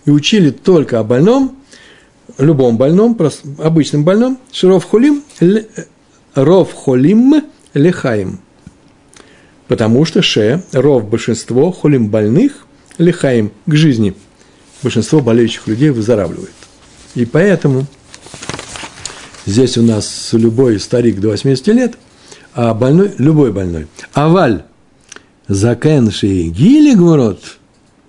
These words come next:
но, аваль, но, закен, ста-, старый человек, шеигия, что достиг, легворот, вот этого преклонного возраста, Раш пишет, более восьмидесяти лет,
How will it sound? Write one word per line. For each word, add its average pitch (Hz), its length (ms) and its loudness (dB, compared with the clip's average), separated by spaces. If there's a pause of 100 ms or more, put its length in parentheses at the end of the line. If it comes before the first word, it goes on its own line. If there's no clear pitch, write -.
(540)
но, 117 580 0 (220)
аваль, 120 380 0
но, 110 340 0 (460)
закен, 110 520 -2
ста-, - 360 -8
старый 117 400 -2
человек, 107 460 -4 (280)
шеигия, 120 1200 0
что - 180 -8
достиг, 98 640 -2 (160)
легворот, 123 760 0
вот 107 160 -14
этого 110 140 0
преклонного 117 440 0
возраста, 165 540 0 (800)
Раш 95 240 -6
пишет, 95 200 -6
более 98 220 0
восьмидесяти 95 480 -4
лет, 131 280 -2